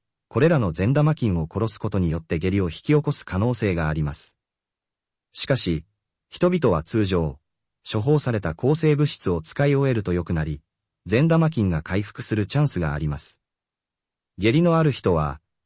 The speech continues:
水分を補給するためにたくさんの水分を摂取する必要があります。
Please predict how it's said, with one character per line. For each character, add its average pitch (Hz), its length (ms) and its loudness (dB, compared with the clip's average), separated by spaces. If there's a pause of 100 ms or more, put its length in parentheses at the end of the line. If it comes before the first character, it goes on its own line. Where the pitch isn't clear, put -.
水 180 240 2
分 117 240 4
を 78 60 -2
補 92 140 -8
給 123 180 0
す - 120 -2
る 104 120 0
た 92 80 -4
め 92 100 2
に 90 140 -2
た 90 160 -6
く - 40 -12
さ 135 140 0
ん 117 80 2
の 107 100 -2
水 156 280 2
分 92 240 2
を 76 40 -2
摂 143 260 -4
取 107 60 -8
す - 120 -6
る 80 100 -2
必 - 240 -8
要 101 160 2
が 76 160 -2
あ 73 60 -4
り 78 80 -4
ま 71 100 -4
す。 - 240 -18